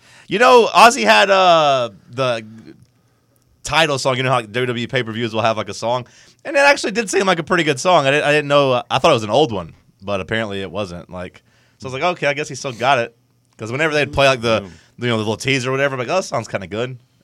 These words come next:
Speaker 1: And then I didn't really know if I fully even thought about who it was, and then they were letting Ozzy Osbourne, like, do the intro.
Speaker 2: Ozzy seems pretty, pretty well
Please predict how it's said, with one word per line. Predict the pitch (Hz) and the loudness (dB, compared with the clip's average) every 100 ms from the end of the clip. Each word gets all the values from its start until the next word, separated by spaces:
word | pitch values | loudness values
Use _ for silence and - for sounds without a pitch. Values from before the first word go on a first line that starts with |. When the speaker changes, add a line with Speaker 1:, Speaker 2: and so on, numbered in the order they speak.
| _ | _
Speaker 1:
And | 104 | -12
then | 104 | -6
I | 98 | -4
didn't | 101 113 | -4 -6
really | 107 101 95 - | -6 -6 -8 -12
know | 104 | -10
if | 98 | -6
I | 95 90 - _ _ _ _ _ _ _ | -6 -6 -10 _ _ _ _ _ _ _
fully | 107 107 | -6 -4
even | 87 | -4
thought | 82 110 | -4 -2
about | 101 90 | -2 -6
who | 92 | -8
it | |
was, | 82 92 | -8 -10
and | 92 | -8
then | 87 | -10
they | 87 | -10
were | 87 | -8
letting | 90 87 | -8 -10
Ozzy | 87 87 | -12 -12
Osbourne, | 87 82 85 | -12 -14 -20
like, | 85 82 | -20 -18
do | 90 | -18
the | 82 85 80 _ - | -18 -20 -20 _ -14
intro. | 98 151 | -4 -2
Speaker 2:
Ozzy | 170 156 | -2 -4
seems | 120 139 117 - | -6 -6 -6 -10
pretty, | - 120 110 101 92 85 _ _ _ _ | -4 -4 -2 -4 -8 -14 _ _ _ _
pretty | - 117 | -10 -8
well | 95 92 104 101 95 90 | -8 -6 -4 -2 -4 -8